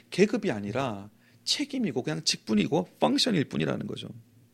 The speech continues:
그렇기 때문에 교회 안에서의 직분을 세우는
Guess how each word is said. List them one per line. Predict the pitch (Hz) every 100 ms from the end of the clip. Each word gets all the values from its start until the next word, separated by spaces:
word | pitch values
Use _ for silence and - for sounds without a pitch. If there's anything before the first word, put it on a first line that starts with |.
| _ _ _ _ _ _ _ _ _ _ _ _ _ _ _ _ _ _ _ _ _ _ _ - _ _ _ - _ _ _ _ _ _ _ _ _ _ _ _ _ _ - - _ -
그렇기 | 185 196
때문에 | 202 175 170
교회 | 160 143 147 170
안에서의 | 170 160 151
직분을 | 139 - - 165 139
세우는 | 165 143 123 117